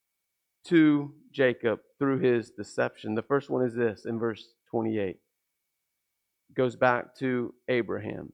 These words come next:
that God would bless the land or give him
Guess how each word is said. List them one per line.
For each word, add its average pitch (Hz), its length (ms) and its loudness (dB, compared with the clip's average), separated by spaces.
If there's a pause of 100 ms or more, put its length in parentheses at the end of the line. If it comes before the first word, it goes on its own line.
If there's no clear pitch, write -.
(180)
that 110 160 -2
God 127 320 0
would 117 180 -4 (500)
bless 127 480 -4 (240)
the 110 80 -6
land 110 320 -4
or 101 60 -6
give 120 240 -2
him 110 240 -6